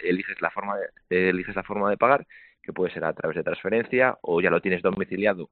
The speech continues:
mm, por lo que sea, pero puedes por pa-, pago por Bizum. En pago por Bizum metes tu número de teléfono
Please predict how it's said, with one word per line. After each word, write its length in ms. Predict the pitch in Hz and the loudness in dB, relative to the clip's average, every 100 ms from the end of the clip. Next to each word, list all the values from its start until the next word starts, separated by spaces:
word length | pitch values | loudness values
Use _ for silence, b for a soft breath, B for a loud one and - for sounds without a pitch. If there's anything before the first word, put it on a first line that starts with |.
| _ | _
mm, 440 | - 80 82 80 80 | -12 -6 -4 -4 -4
por 140 | 76 78 | -4 -2
lo 60 | |
que 80 | 80 | 0
sea, 260 | 120 127 - B B B | 2 2 2 B B B
pero 280 | 135 151 - _ | 2 2 0 _
puedes 220 | 107 107 | 2 4
por 160 | - 95 | 2 0
pa-, 220 | 101 92 - | 2 2 4
pago 200 | 107 - | 2 2
por 140 | 80 | -2
Bizum. 280 | 76 - - - | -6 -10 -16 -10
En 160 | 85 82 | -8 2
pago 240 | 120 127 | 2 4
por 140 | 113 98 | 0 0
Bizum 320 | 87 78 71 _ B B - | -4 -8 -14 _ B B -2
metes 360 | 117 123 - - | 0 2 0 -2
tu 80 | 92 | -2
número 220 | 107 123 | 2 2
de 80 | 123 | 4
teléfono 460 | 117 127 123 139 | 2 2 -2 -6